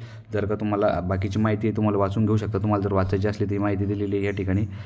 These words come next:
काही अफवावर विश्वास ठेवू नका, ही माहिती या ठिकाणी दिलेली आहे. त्याचबरोबर मग काहीतरी ईमेलवर, म्हणजे तुम्हाला जी काही माहिती आहे समाज कल्याणची, तसेच भरती प्रक्रियेच्या अनुषंगाने, अ,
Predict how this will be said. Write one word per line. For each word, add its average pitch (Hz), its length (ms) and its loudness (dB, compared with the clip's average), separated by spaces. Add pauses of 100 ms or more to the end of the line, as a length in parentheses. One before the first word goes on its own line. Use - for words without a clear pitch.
(120)
काही 98 140 2
अफवावर 101 340 2
विश्वास 101 260 -2
ठेवू 95 120 0
नका, 95 200 4
ही 98 100 0
माहिती 98 300 -2
या 101 60 -2
ठिकाणी 92 260 -2
दिलेली 98 280 0
आहे. 104 80 -2 (460)
त्याचबरोबर 101 460 0
मग 104 300 -2
काहीतरी 104 400 0
ईमेलवर, 107 440 4
म्हणजे 101 220 -4 (120)
तुम्हाला 110 240 4
जी 107 120 2
काही 113 200 4
माहिती 110 360 4
आहे 104 380 0 (720)
समाज 104 280 2
कल्याणची, 104 400 4
तसेच 107 180 0
भरती 98 240 2
प्रक्रियेच्या 101 460 4
अनुषंगाने, 101 520 4 (520)
अ, 95 280 4